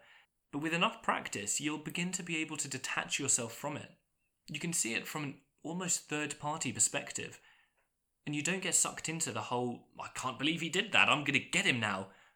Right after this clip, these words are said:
You just see it and you let it pass. And once you get good at doing this, things like anger,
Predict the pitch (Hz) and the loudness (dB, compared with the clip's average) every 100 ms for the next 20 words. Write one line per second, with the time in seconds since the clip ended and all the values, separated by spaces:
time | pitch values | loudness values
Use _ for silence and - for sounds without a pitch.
0 | _ - 131 151 139 - 147 117 - - | _ -8 -4 0 2 2 2 0 -2 -6
1 | 113 117 123 131 131 123 98 - - - | -4 -2 -2 -2 0 0 0 0 -2 -4
2 | _ _ _ _ _ _ _ _ - 131 | _ _ _ _ _ _ _ _ -8 -2
3 | 170 175 208 196 151 - 160 131 123 139 | 0 2 2 0 0 0 0 0 0 0
4 | 127 95 92 - 131 143 127 113 - 110 | -2 -2 -2 0 2 2 2 0 -6 -6
5 | 127 123 120 | -4 -2 -4